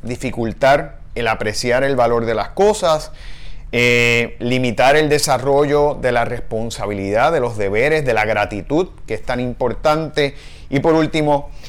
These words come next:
eh, que no le enseña ni le refuerza una realidad financiera que tenemos en cada uno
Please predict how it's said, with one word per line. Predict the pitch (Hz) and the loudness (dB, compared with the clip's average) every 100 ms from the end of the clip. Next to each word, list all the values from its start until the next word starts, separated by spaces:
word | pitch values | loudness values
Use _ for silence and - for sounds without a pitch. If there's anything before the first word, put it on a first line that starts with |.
| - - - - | -12 -10 -10 -2
eh, | 123 123 101 - | 0 2 0 -2
que | 127 120 123 - | 0 2 0 -4
no | 117 120 135 | -2 2 2
le | 151 | 2
enseña | 143 - 147 143 127 113 113 - - | -2 0 0 0 -2 -2 -6 -12 -10
ni | 120 131 | -2 2
le | 123 | 2
refuerza | 113 117 113 160 170 160 - 123 117 - - - - - - - - - | 2 -2 -2 2 4 2 0 0 0 -2 -12 -16 -18 -16 -16 -14 -14 -8
una | 135 139 147 | -2 0 2
realidad | 156 151 147 147 | 2 2 2 2
financiera | 151 147 135 - 170 170 135 | 0 -4 -4 -2 0 2 2
que | 113 | -2
tenemos | 104 104 131 139 | -4 -4 -4 -4
en | 117 | -4
cada | - 104 117 123 | -4 -2 0 -2
uno | 131 131 127 | -2 -4 -6